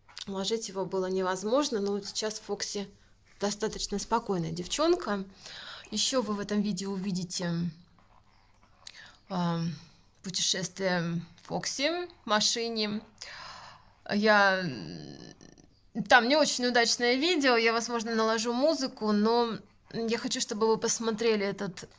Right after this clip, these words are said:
взгляд, эти глаза, эта улыбка ребенка, которого, который открывает мир. У нее от эмоций, от впечатлений, а, несется, трясется нижняя челюсть.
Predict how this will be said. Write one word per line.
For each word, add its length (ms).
взгляд, 680
эти 220
глаза, 880
эта 260
улыбка 920
ребенка, 540
которого, 560
который 420
открывает 600
мир. 280
У 40
нее 280
от 200
эмоций, 760
от 140
впечатлений, 800
а, 180
несется, 600
трясется 760
нижняя 420
челюсть. 580